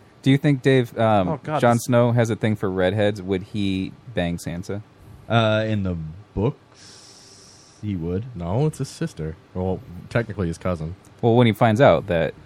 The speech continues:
Speaker 1: she's his cousin.
Speaker 3: I do wanna talk about that, about how stupid people are, that they still don't get it. That, like, when, if you
Speaker 1: How
Speaker 3: watch
Speaker 1: dumb
Speaker 3: the
Speaker 1: Jon
Speaker 3: show,
Speaker 1: Snow is?
Speaker 3: if you watch the show on H B O Go or you watch it live or whatever, and you saw the previously on thing,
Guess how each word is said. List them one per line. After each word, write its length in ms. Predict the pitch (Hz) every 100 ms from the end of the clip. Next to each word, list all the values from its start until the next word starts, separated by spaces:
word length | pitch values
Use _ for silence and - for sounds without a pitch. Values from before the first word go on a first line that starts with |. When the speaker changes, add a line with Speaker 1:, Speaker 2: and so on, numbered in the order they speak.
| - -
Speaker 1:
she's 360 | - 104 92
his 120 | 90 78
cousin. 460 | 143 123 82 80 - - -
Speaker 3:
I 100 | 202
do 200 | 202 269
wanna 180 | 294 202
talk 200 | 180 143
about 180 | 107 92
that, 180 | 92 90
about 260 | 107 113 104
how 120 | 107
stupid 540 | - - 110 101 113
people 300 | 131 117 120
are, 320 | 113 113 113 - - - - _ _ -
that 320 | 117 113 104
they 120 | 101 101
still 340 | - 113 98
don't 260 | 98 95 87
get 160 | 90
it. 140 | 98 - - - - _ - - _ -
That, 240 | 156 175
like, 220 | 190 175 - -
when, 380 | 160 190 185 - -
if 140 | 190
you 80 | 233
Speaker 1:
How 80 | 117
Speaker 3:
watch 120 | 240
Speaker 1:
dumb 120 | 113
Speaker 3:
the 60 | 110
Speaker 1:
Jon 140 | 113
Speaker 3:
show, 80 | 110 -
Speaker 1:
Snow 240 | 110 120
is? 100 | 185
Speaker 3:
if 120 | 165
you 140 | 160 175
watch 280 | 196 208 -
the 100 | 190
show 260 | - 175
on 80 | 151
H 180 | 143 -
B 100 | 151
O 60 | 135
Go 640 | 131 127 127 123 127 -
or 160 | - 117
you 120 | 110
watch 200 | 113 -
it 60 | 113
live 260 | 113 113
or 80 | 110
whatever, 360 | 107 107 104 98
and 140 | 107
you 60 | 104
saw 140 | -
the 80 | 110
previously 640 | - 123 113 113 107 117 104
on 180 | 98 107
thing, 300 | 120 110